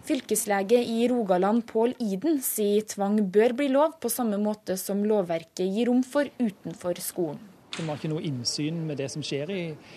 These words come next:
Speaker 2: i skolen. Og da kan vi tenke oss for det første at noen blir holdt, eh, unna skolen fordi de ikke kan gjennomføre dette, mens andre igjen kan få, bli utsatt for, eh, tvangstiltak som ikke er hverken, eh, kontrollert eller, eh,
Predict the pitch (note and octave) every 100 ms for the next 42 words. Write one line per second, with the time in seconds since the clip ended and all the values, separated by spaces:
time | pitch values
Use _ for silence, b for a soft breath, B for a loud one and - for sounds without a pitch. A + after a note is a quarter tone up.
0 | B - F#3 E3+ D#3+ - D#3 B2 A2+ -
1 | D#3+ D3 D#3+ F#3 F3 E3 E3 B2 F#3 -
2 | E3 D3 C#3 E3+ E3 D3 C3+ C#3 C#3 C3+
3 | C3 - D#3+ C#3+ C3 C3+ B2 E3+ A3+ -
4 | F3+ C3 C#3 E3 C#3 F3+ F3+ D#3+ C3+ C3
5 | C3 - D3+ C3 C3+ C#3 C3+ C#3 C3+ C3+
6 | - G#3+ B3 B B B - E3 D#3+ -
7 | C#3+ B2+ D3 D#3+ D#3+ D3+ C#3+ B2+ - D3
8 | C#3 C#3+ B2 - C#3 - D3+ C#3 C3+ C#3
9 | C3+ C3+ C3+ C#3 - C#3+ C#3+ C#3 - -
10 | - D#3 C3 - D#3+ - - C#3+ C3+ -
11 | - C#3 B2+ C3+ C#3 - - C#3 C3 B
12 | B B - C#3 D3 B2+ C3 C#3+ E3+ F#3
13 | - - D3 C3 C3+ C3+ C3 C3 B2+